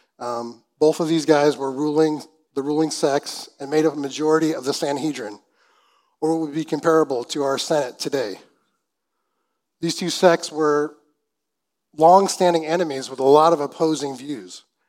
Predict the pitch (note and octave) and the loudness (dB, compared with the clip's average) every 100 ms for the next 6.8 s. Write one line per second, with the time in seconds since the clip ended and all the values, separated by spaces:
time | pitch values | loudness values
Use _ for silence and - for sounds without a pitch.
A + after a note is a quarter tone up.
0 | _ _ - D#3 F#3 F#3 E3+ - D#3 C3 | _ _ -4 4 8 8 6 -4 -4 -4
1 | - D#3 D#3 - D#3+ C3+ C#3 D3+ D#3 E3 | 0 2 2 -2 -6 -6 -6 -2 -2 -2
2 | D3+ D#3+ C#3 C#3+ C#3+ - _ _ B2+ C3+ | -4 -2 0 0 0 -4 _ _ -14 -8
3 | - E3 - D#3+ C#3+ C#3+ C3+ D#3 E3 E3+ | -4 -4 -2 -2 0 2 2 4 4 4
4 | D#3+ D3+ B2+ E3 C#3+ C3 D3+ C#3+ C3+ C3 | 4 2 -4 -6 -4 0 0 0 -8 -12
5 | - _ _ _ _ _ _ - C3 C#3 | -16 _ _ _ _ _ _ -12 -10 0
6 | E3+ D3+ - - E3+ D3+ - G2+ | 0 0 -4 -8 -4 -4 -4 -14